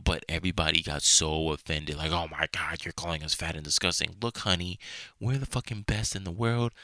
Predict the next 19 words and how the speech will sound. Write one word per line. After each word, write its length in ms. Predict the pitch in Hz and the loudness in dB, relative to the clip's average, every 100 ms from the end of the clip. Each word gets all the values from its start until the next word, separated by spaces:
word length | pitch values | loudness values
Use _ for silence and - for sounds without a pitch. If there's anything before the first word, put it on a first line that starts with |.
| - - - | -20 -18 -2
We 200 | 131 131 | 2 2
have 320 | 117 113 110 | 0 -2 -2
naturally 580 | 113 117 - 123 117 123 | -2 -2 0 -2 -2 -6
born 440 | 113 104 110 110 | -4 -2 -2 -2
bodies. 580 | 107 107 110 113 113 113 - - - - | 0 0 0 -4 -4 -6 -10 -20 -18 -6
We're 180 | 131 123 | -2 -2
amazing. 640 | 113 120 120 117 120 113 | 2 2 2 -2 -4 -4
But 140 | 117 - | -6 -6
all 260 | - 175 196 | -6 -8 -6
right, 300 | 208 185 90 | -4 -2 -2
all 160 | 143 | -2
right, 420 | 165 175 147 - | -2 0 -2 0
stop 380 | - - 147 139 _ - | 2 2 0 -8 _ -6
freaking 480 | 143 - 143 127 113 - - | -4 -2 -6 -6 -14 -20 -20
having 340 | - 151 135 123 | -10 -8 -6 -6
your 320 | 120 120 110 - - - | -4 -6 -6 -12 -14 0
pitchfork 640 | - 131 - - 117 113 - | 2 4 2 2 -2 -2 -4
and 260 | 113 110 104 - | -4 -4 -6 0
torches. 680 | - 113 113 76 69 60 | 0 2 2 2 2 -2